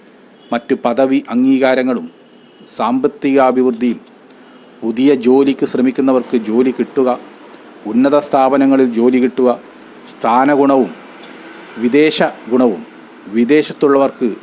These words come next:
നേട്ടങ്ങളും എന്നിവയ്ക്കും സാധ്യതയുണ്ട്. രോഗമുള്ളവർക്ക് രോഗശമനവും ആരോഗ്യവും ഉണ്ടാകും. ഉദ്ദേശിച്ച കാര്യങ്ങൾ സഫലമാകുകയും മക്കളുടെ കാര്യങ്ങൾക്കും അവരുടെ ജീവിത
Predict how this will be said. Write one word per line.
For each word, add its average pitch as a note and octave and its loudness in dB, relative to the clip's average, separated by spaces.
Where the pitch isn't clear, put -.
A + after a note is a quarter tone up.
നേട്ടങ്ങളും B2+ -2
എന്നിവയ്ക്കും B2 0
സാധ്യതയുണ്ട്. G#2 -6
രോഗമുള്ളവർക്ക് C#3 2
രോഗശമനവും B2+ 0
ആരോഗ്യവും A#2+ -2
ഉണ്ടാകും. F2+ -12
ഉദ്ദേശിച്ച C3+ 0
കാര്യങ്ങൾ C3+ 0
സഫലമാകുകയും C3 0
മക്കളുടെ D3+ 0
കാര്യങ്ങൾക്കും B2 0
അവരുടെ C3 0
ജീവിത C#3 0